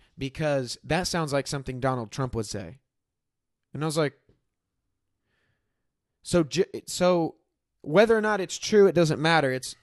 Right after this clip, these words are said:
because you think that sounds like something Trump would say. Whether or not it's true doesn't matter. It sounds like something Trump would say. Therefore, you shouldn't say it." I was like, "Dude, Trump derangements." And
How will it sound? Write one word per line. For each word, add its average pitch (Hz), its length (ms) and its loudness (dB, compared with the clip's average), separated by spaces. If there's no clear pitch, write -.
because 143 420 -2
you 156 220 -2
think 156 400 -6
that 143 180 -2
sounds 165 460 -2
like 143 220 -2
something 139 340 -8
Trump 165 260 -6
would 127 120 -8
say. 113 160 -6
Whether 220 280 4
or 349 60 -2
not 320 200 0
it's 254 140 -10
true 254 220 -8
doesn't 190 300 -2
matter. 151 300 -2
It 160 60 -2
sounds 240 320 4
like 233 120 2
something 202 260 -4
Trump 214 220 -4
would 165 60 -10
say. 165 140 0
Therefore, 185 480 8
you 208 220 4
shouldn't 156 340 -4
say 123 260 -6
it." - 120 -18
I - 40 -20
was 156 120 -10
like, 190 200 -8
"Dude, 147 320 -4
Trump 190 340 -2
derangements." 165 840 -2
And 117 120 -10